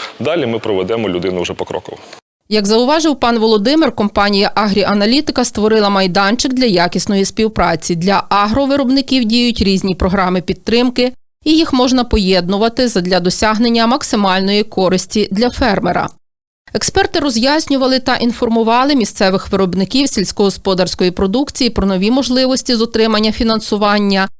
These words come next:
Speaker 2: пільг, державної підтримки, які з'явилися завдяки роботі фонду часткового гарантування кредитів у сільському господарстві.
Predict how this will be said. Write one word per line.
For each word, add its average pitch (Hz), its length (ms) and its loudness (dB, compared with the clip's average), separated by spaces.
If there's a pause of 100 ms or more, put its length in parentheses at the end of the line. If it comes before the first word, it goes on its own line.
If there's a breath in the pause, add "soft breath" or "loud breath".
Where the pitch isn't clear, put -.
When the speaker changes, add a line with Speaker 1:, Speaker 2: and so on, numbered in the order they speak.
(140)
Speaker 2:
пільг, 277 440 2 (120)
державної 202 640 0
підтримки, 226 720 -2 (340)
які 220 280 2
з'явилися 302 600 2
завдяки 190 460 0
роботі 208 500 2
фонду 190 680 -2
часткового 214 600 0
гарантування 233 680 0
кредитів 226 560 0
у 277 60 2
сільському 175 760 0
господарстві. 175 920 -2